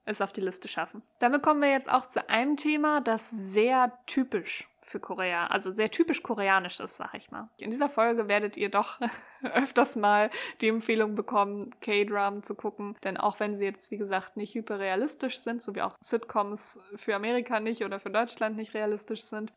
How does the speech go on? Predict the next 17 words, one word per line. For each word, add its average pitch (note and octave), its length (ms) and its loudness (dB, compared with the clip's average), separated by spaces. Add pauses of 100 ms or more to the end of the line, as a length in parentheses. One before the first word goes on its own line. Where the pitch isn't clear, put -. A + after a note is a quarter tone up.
kriegt D#4+ 280 0
man B3 200 4
doch A#3+ 280 6
einen A3+ 120 -6
Einblick A3 880 2
vom A3+ 240 0
Groben. G3+ 500 0
Und A#3 560 4
auch C#4 260 8
in A#3 140 -2
den A3+ 180 -2
K-Dramen A3+ 500 0
sieht G#3 140 -6
man G3+ 120 -4
ja G3 80 0
immer B3+ 340 0
wieder, G#3 540 -2